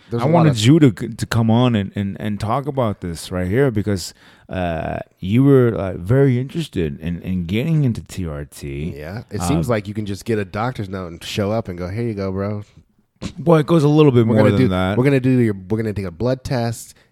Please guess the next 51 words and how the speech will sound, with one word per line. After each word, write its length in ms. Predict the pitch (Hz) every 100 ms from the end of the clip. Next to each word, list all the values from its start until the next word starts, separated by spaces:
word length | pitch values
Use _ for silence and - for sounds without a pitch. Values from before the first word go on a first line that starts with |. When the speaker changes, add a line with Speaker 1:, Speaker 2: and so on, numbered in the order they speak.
| -
Speaker 1:
You 80 | 87
take 180 | 110
a 60 | 90
blood 320 | 90 120 120
test, 420 | - 107 107 101
and 80 | 85
then 80 | 85
they 160 | 82 87
fucking 480 | 95 85 82 80
analyze 420 | 69 92 90 90 78
your 120 | 78
blood, 460 | 98 113 113 110
and 140 | 101 85
then 320 | 80 78 82
you 120 | 82
go, 200 | 82 82
"Okay." 440 | 117 - 95 104 107
And 100 | 92
then 120 | 90
the 60 | 90
doctor 260 | 95 95
goes, 160 | 95 92
"All 80 | 123
right, 180 | 127 -
take 220 | 127 123
these 140 | 123
shots," 540 | - 127 127 120 - -
and, 280 | 95 95 98
uh, 340 | 95 95 95 98
Speaker 2:
Yeah. 360 | - 69 65 58 - - -
Speaker 1:
there 100 | 95
you 80 | 127
Speaker 2:
And 160 | 101 -
Speaker 1:
go. 60 |
Speaker 2:
expect 400 | - - 107 -
your 80 | 92
dick 260 | 82 92 -
to 80 |
get 260 | 78 78 60
a 140 | 71 71 _ _
fucking 320 | - - - 80
hard 400 | - 90 80 - _ _ _
all 260 | 90 80 80
day, 380 | 76 71 65 80
Speaker 1:
I 100 | 82
love 320 | 80 76 78
a 120 | 90
Speaker 2:
every 120 | 78
Speaker 1:
hard 140 | 80 69
Speaker 2:
day. 140 | 65
Speaker 1:
dick 240 | 67 73